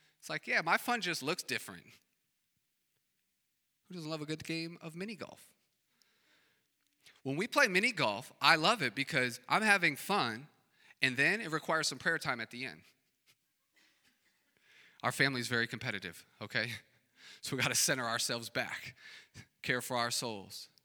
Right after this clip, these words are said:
But God didn't just call us to this life to live miserably, to be like, "Yeah, I'm a miserable Christian." Like, no, are you kidding me? Jesus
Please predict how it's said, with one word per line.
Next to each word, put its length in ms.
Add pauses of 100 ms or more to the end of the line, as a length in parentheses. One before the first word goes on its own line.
(1040)
But 80
God 220
didn't 160
just 240
call 260
us 120
to 120
this 240
life 300
to 100
live 280
miserably, 600
to 60
be 80
like, 220
"Yeah, 200
I'm 80
a 40
miserable 420
Christian." 420
Like, 220
no, 200
are 120
you 100
kidding 320
me? 100
Jesus 680